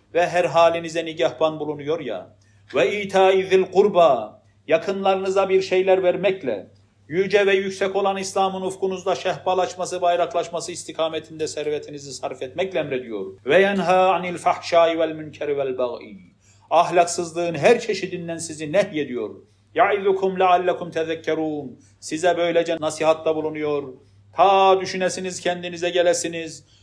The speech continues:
Bir sürü eğri büğrü yol içerisinde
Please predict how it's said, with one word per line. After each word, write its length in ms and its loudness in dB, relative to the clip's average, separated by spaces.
Bir 200 -2
sürü 240 2
eğri 380 6
büğrü 260 4
yol 200 6
içerisinde 760 -4